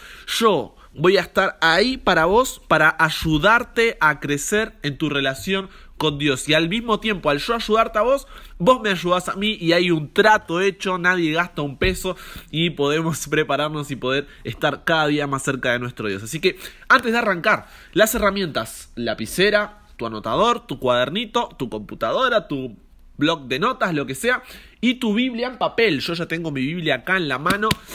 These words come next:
ya estamos listos para arrancar con el estudio de hoy que está, uh, tremendo. Así que tenemos anotador, lapicera, lápiz, Biblia. Si estamos con eso ya arrancamos, ¿eh? Arrancamos ya, nos metemos directo, nos sumergimos en el tema de hoy. Así que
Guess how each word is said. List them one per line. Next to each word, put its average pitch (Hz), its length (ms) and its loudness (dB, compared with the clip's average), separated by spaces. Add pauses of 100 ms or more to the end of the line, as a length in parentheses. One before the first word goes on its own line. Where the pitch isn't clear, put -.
(160)
ya 165 100 0
estamos 165 380 0
listos 180 420 -4
para 202 180 2
arrancar 175 380 -2
con 170 140 -4
el 180 80 -2
estudio 165 320 -2
de 156 60 -2
hoy 180 160 -4
que 143 100 -10
está, - 600 -2 (100)
uh, 403 600 4
tremendo. 127 420 -4
Así 170 180 -4
que - 220 -4 (380)
tenemos 202 460 2
anotador, 147 580 2 (340)
lapicera, 160 580 2
lápiz, 208 540 0
Biblia. 208 560 2 (640)
Si 139 100 -4
estamos 190 260 0
con 180 120 -2
eso 220 180 -2
ya 190 180 2
arrancamos, 165 560 0
¿eh? 175 160 0
Arrancamos 139 640 0
ya, 190 140 4
nos 160 160 -2
metemos 175 420 -2
directo, 170 340 -4
nos 151 180 -6
sumergimos 185 680 -6
en 170 120 -6
el 143 140 -4
tema 156 300 -4
de 127 160 -4
hoy. 98 160 -6
Así 113 200 -8
que 139 200 -2